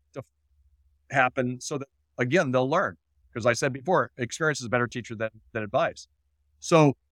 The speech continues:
those are the things that that person who, the parent who's enabling, they need to hear that. More than that, though, if a couple can get on the same page,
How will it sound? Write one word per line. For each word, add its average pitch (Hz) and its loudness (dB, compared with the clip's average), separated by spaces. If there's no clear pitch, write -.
those 208 8
are 240 10
the 180 10
things 151 0
that 135 -2
that 143 6
person 175 2
who, 139 0
the 139 -12
parent 175 6
who's 143 2
enabling, 123 0
they 170 8
need 160 2
to 117 0
hear 135 0
that. 85 -8
More 170 8
than 175 6
that, 127 6
though, 107 -2
if 156 -4
a 135 0
couple 240 0
can 151 -2
get 165 4
on 151 2
the 135 -2
same 156 -2
page, 117 -6